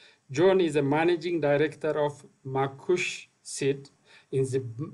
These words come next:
Zimbabwe, which sells se-, its seeds in four different countries, including Zambia, D R Congo, Botswana, and South Africa,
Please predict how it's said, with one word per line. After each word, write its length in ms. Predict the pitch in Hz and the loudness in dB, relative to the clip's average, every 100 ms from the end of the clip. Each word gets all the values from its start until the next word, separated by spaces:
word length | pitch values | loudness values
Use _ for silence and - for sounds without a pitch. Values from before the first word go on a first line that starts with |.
| - | -6
Zimbabwe, 600 | 131 143 143 165 170 185 | -2 0 2 2 2 0
which 180 | 156 143 | -2 -8
sells 840 | - - - - - 170 165 160 | -10 -10 -10 -10 -2 0 0 -4
se-, 260 | - - | -8 -8
its 200 | 156 143 | -8 -8
seeds 440 | - - 175 - - | -10 -2 -2 -2 -2
in 360 | 135 135 135 135 | 0 0 -2 -6
four 220 | - 160 143 | -2 0 0
different 680 | 123 143 - 151 151 147 - - - - | -4 -6 -2 -2 -2 -4 -14 -20 -20 -20
countries, 640 | - 147 143 - 131 120 143 | -4 0 0 0 -2 -2 -4
including 500 | 127 147 147 143 127 | -2 0 0 0 0
Zambia, 640 | 139 147 147 151 147 147 - _ _ _ _ _ 143 - | 0 0 0 2 0 -2 -6 _ _ _ _ _ -20 -10
D 140 | 139 147 | 0 2
R 240 | 147 143 | 4 2
Congo, 540 | 139 147 147 139 147 139 | 0 0 0 2 2 0
Botswana, 920 | 127 131 - 143 139 143 143 143 135 | -2 -4 -2 0 2 2 0 -2 -4
and 180 | 131 123 | -6 -6
South 380 | - 135 123 | -4 -2 0
Africa, 680 | 131 123 - 139 139 147 151 | -2 -4 -4 -4 -2 -4 -6